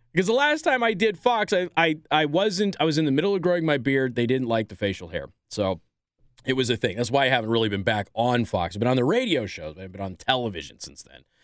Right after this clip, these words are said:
It was the first thing that Brian Kilmeade said to me when he came to Noise. He goes, "You shaved." <laughs>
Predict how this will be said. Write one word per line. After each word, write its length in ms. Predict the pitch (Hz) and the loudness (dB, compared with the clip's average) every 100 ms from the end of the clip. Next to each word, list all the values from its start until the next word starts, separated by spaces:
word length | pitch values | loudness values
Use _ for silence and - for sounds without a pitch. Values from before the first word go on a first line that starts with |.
| _ _ - | _ _ -2
It 60 | 147 | -2
was 120 | 170 | 0
the 60 | |
first 440 | 190 - 220 240 - | -2 0 0 0 -2
thing 180 | 214 208 | -2 0
that 120 | 156 | 0
Brian 320 | 170 170 165 | 0 0 0
Kilmeade 340 | 165 151 135 | 0 0 0
said 180 | 131 143 | 0 0
to 60 | 147 | 0
me 120 | 156 | 0
when 120 | 147 | 0
he 80 | 131 | 0
came 160 | 147 131 | 0 2
to 80 | |
Noise. 240 | 123 131 - | 2 0 0
He 40 | |
goes, 160 | 110 - | -4 -2
"You 120 | 247 | 0
shaved." 720 | 285 - 370 381 262 120 - | 2 2 2 2 0 -2 -10
<laughs> 40 | - | -4